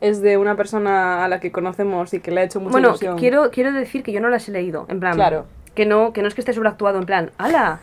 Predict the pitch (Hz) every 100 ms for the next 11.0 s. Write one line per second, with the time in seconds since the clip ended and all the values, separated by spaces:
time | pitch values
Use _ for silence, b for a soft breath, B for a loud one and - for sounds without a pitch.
0 | 269 - 170 254 233 220 254 285 208 196
1 | 190 202 208 214 247 254 233 226 226 208
2 | 220 208 196 208 208 202 196 190 190 196
3 | 214 233 - - 180 202 202 202 190 175
4 | 214 214 262 214 190 220 226 208 208 202
5 | 170 175 190 175 208 240 233 254 247 -
6 | 269 214 208 208 220 196 214 220 - -
7 | B B 302 320 320 294 311 277 247 220
8 | 190 170 175 - - 240 220 240 247 247
9 | 226 214 180 160 165 165 - 196 202 196
10 | 185 180 180 165 175 165 165 156 147 147